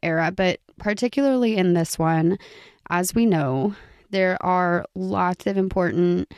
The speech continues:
oftentimes very sad things happening, um, on a national scale, on the political stage. And I think they need to be talked about. Um, and so I wanna give space to,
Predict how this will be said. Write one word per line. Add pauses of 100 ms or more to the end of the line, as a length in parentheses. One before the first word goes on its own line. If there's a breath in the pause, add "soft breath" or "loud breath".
(1200 loud breath)
oftentimes
very
sad (300 loud breath)
things
happening, (320 loud breath)
um, (1040)
on
a
national
scale,
on
the
political
stage. (640 loud breath)
And
I
think (460)
they
need
to
be
talked
about. (460 loud breath)
Um,
and
so
I
wanna
give
space
to,